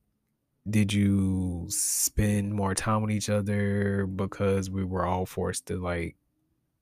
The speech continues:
gather in small social circles? Or did you have your own little places and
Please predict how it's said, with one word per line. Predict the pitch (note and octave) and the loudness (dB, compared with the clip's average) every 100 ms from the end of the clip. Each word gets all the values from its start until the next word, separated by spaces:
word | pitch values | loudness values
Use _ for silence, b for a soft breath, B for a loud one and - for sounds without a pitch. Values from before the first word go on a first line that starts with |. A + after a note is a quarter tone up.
| _ - | _ -2
gather | G2+ F#2 F#2 | 2 2 2
in | F2+ | -2
small | - F2+ E2+ E2 - - | -2 -2 -4 -6 -10 -8
social | - A#2+ B2+ C#3 | 2 4 4 4
circles? | C3 C#3 C3+ - C3+ C3 C3 B2 A#2+ | 4 6 4 6 8 10 8 8 4
Or | E2 G2+ G2+ G2 F#2+ F#2 - B B B | 2 4 6 6 4 2 -4 B B B
did | - - | -10 -6
you | |
have | F2 - | -6 -6
your | - | -8
own | - F2 E2 | -6 -8 -8
little | D#2 D2+ | -8 -6
places | - A2+ A2 G#2+ A2 G#2+ G#2 G2 | 0 4 4 4 2 4 4 2
and | E2 E2 E2 | -4 -10 -12